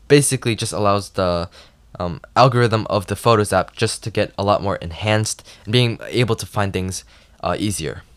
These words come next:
Talking about finding things easier, there are new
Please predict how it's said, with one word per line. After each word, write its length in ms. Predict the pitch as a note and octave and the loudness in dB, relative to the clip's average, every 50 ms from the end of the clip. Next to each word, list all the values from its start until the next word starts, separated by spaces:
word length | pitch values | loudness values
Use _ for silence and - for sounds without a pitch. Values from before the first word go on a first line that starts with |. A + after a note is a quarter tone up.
| - _ _ _ _ _ _ _ _ _ _ - _ - _ - | -20 _ _ _ _ _ _ _ _ _ _ -20 _ -20 _ -2
Talking 260 | - D#3+ F#3+ G#3+ A#3 | 4 4 4 4 6
about 200 | G#3 E3 C3+ B2 | 6 6 4 6
finding 280 | - A2+ G#2+ G2+ F#2+ F2+ | 4 2 2 2 0 -6
things 220 | F2+ F2 E2+ - | -6 -8 -8 -8
easier, 480 | - F#2 F#2+ F2 F#2+ G2 G2 F#2+ F#2+ - - - - - - _ - - - | -8 -8 -6 -4 -4 -2 -2 -2 -4 -6 -10 -20 -20 -20 -20 _ -10 0 2
there 140 | B2 B2+ - | 4 4 6
are 220 | - A#2+ A#2+ A2+ | 6 6 6 6
new 560 | A2 A2 A2+ B2+ C3 C3+ C#3 C3+ B2+ A#2+ - | 4 2 4 4 6 6 6 4 4 0 -2